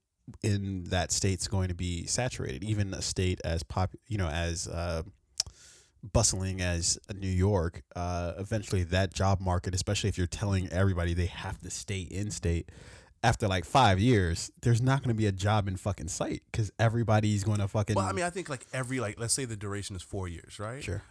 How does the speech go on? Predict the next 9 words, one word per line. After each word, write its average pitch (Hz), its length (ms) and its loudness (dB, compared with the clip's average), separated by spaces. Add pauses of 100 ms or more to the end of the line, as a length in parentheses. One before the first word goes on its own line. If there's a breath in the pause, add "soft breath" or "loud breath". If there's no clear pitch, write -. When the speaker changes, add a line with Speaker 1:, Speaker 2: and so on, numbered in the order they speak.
(120)
Speaker 2:
After 143 240 -12
four 135 260 -8
years, 147 380 -10
those 123 240 -10
people, 156 540 -14
you 120 100 -10
know, 110 80 -10
once 113 280 -10
they've 110 240 -12